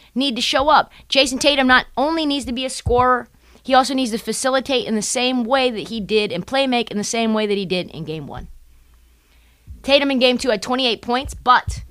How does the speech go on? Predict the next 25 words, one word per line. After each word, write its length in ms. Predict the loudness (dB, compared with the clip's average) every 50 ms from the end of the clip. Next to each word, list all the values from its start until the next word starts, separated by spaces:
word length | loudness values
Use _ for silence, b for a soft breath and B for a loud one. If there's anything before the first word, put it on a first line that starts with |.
| -20
he 120 | -10 -6 -6
was 140 | -2 -2 0
a 20 |
negative 420 | 0 2 0 0 0 0 -4 -4
thirty-six 540 | -4 -4 -4 -4 -4 -4 -6 -6 -6 -6 -8
for 80 | -10 -10
the 100 | -10 -8
game. 300 | -8 -10 -12 -12 -14 -20 _ _ _ _ _ _ b b b b b b
Jason 360 | 2 4 4 4 4 0 0
Tatum 300 | 2 4 4 4 4 2
had 260 | 2 2 2 2 0
twelve 340 | -2 2 6 6 6 6 4
points, 340 | 0 0 0 0 0 -4 -10 b b b 0
thirteen 400 | 2 2 2 2 -2 -4 -2 -2
assists 300 | -2 -2 -2 -4 -2 -2
in 100 | -2 0
game 220 | 0 2 0 0
two. 340 | -2 -2 -4 -4 -4 -6 -10 _ _ _ _ _ _ _ _ _ _
He 120 | -6 -4
was 100 | -2 -2
a 60 | -2 -4
plus 340 | -6 0 0 0 0 0
for 80 | -6 -10
the 100 | -12 -12
game. 280 | -12 -14 -18 -18 -20